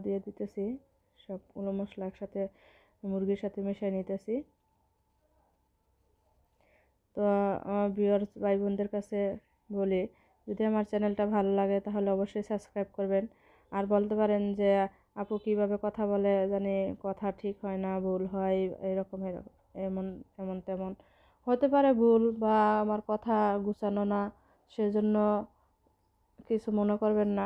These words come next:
আমি যেভাবে কথা বলি সবসময় সেইভাবে কথা বলার চেষ্টা করি। তো এই তো মুরগির সাথে মশলা কষানোর পরে আমি দুধ দিয়ে দিলাম এক গ্লাস।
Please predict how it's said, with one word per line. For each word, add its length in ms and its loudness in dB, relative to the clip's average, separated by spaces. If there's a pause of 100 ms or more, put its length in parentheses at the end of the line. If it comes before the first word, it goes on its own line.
(160)
আমি 240 -4
যেভাবে 440 2
কথা 240 -6
বলি 220 0
সবসময় 380 -6
সেইভাবে 440 -2
কথা 200 -4
বলার 320 -2
চেষ্টা 240 -6
করি। 220 0 (2750)
তো 40 -8
এই 140 0
তো 120 -4 (520)
মুরগির 460 2
সাথে 160 -4
মশলা 360 -4
কষানোর 380 -4
পরে 220 0
আমি 120 -2
দুধ 200 -2
দিয়ে 220 0
দিলাম 280 2
এক 140 -4
গ্লাস। 240 -2